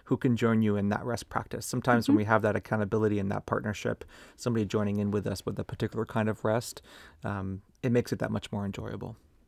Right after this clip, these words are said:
Speaker 2: So we just wanna say thank you so much for joining us this season. We've enjoyed, uh, having these conversations, and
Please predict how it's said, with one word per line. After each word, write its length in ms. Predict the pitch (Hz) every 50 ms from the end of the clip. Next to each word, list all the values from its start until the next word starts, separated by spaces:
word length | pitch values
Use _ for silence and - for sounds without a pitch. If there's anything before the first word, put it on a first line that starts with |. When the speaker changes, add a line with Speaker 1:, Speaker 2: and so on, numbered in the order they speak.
| _ _ _ _ _ _ _ _ _ _ _ _
Speaker 2:
So 320 | - - - - 294 269 269
we 180 | 262 240 269
just 220 | 247 285 285 285 -
wanna 160 | 285 269 254
say 180 | 254 - 247 233
thank 320 | 233 - - 247 247 -
you 60 | 254
so 180 | 240 - - 233
much 280 | 226 220 208 - -
for 100 | - 214
joining 420 | 202 196 214 220 226 226 226 220 214
us 200 | 214 214 202 -
this 200 | - - 208 202
season. 920 | - - - 214 208 202 202 208 202 202 202 202 202 202 202 202 202 202 - _ _ _ _ - - _ -
We've 360 | 214 202 196 202 196 196 185
enjoyed, 760 | 196 190 175 - 196 190 190 190 190 190 185 185 180 - - - -
uh, 400 | 190 190 185 180 180 180 180 175
having 400 | 175 - 202 196 190 196 202 196
these 220 | 185 185 185 -
conversations, 880 | - - - 190 190 185 185 - - 202 208 202 - 202 202 190 190 185
and 200 | 180 180 175